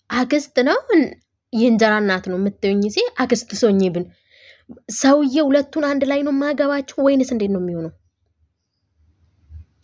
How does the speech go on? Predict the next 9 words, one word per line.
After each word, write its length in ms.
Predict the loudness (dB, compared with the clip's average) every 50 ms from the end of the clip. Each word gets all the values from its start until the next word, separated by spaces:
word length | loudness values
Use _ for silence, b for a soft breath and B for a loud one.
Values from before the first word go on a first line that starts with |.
| -6 0
እንዴት 280 | 2 2 4 2 0 -2
እሷ 120 | -2 -4 -4
እስከወለደች 540 | -4 -2 -2 -2 0 0 0 -2 -2 -4 -6
እስከወለደች 760 | -12 -16 -16 _ _ -6 -4 -2 0 0 0 -2 -4 -4 -2 0
ምን፣ 220 | 2 4 4 4 4 2 2
ምን 200 | 2 2 2 2
ይባባላሉ 640 | 0 -2 -4 -4 -4 -2 -2 -2 -4 -4 -4 -4 -4
እነዛ 260 | -2 -2 -2 -2 -2 -4
ልጆች? 340 | -4 -4 -6 -6 -8 -8 -12